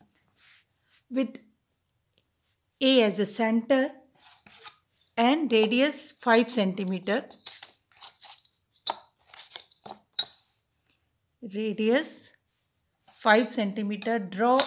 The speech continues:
an arc below, above and below A C। ठीक है, अब नेक्स्ट हम यहाँ लिख लेते हैं, A as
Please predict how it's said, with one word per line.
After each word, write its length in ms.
an 340
arc 720
below, 440
above 440
and 360
below 400
A 100
C। 180
ठीक 240
है, 140
अब 200
नेक्स्ट 300
हम 140
यहाँ 160
लिख 220
लेते 300
हैं, 180
A 180
as 360